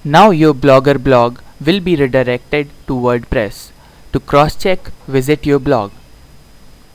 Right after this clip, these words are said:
To cross-check whether your posts have been redirected to W P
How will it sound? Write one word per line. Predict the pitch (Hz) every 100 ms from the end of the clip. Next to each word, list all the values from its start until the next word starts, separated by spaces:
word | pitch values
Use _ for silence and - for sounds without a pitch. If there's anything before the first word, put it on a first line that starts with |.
| _ - - - - - - - - - - - - - - - _ - - - - _ -
To | 180
cross-check | - 196 226 - 151 147 -
whether | 135 135 139
your | 143
posts | 143 165 220 -
have | 196 139
been | 147 143
redirected | 131 123 120 123 190 180
to | 156
W | 135 127 123 143
P | - 143